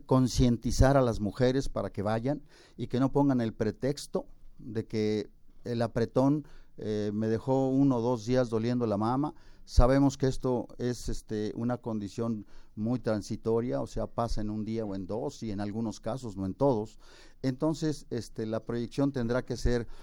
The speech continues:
a seguir viendo pacientes, pacientes, este, de población abierta, que tomemos, eh, las mastografías en mujeres de cuarenta años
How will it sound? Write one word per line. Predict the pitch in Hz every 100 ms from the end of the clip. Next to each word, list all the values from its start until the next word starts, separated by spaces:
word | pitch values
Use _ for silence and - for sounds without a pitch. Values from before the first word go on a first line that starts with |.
| -
a | - -
seguir | 117 120 151
viendo | 143 143 139 135
pacientes, | 107 127 127 - 95 - - - - -
pacientes, | - 110 131 131 131 151 - -
este, | 117 107 113
de | 98
población | 92 98 98 117
abierta, | 117 117 127 113 113
que | - 107
tomemos, | 110 113 135 139 - - - -
eh, | 98 104 104
las | 101 107
mastografías | 113 107 113 110 104 127 135 123 120
en | 104
mujeres | 98 123 113
de | 110
cuarenta | 101 107 117 110 110
años | 131 123 113 -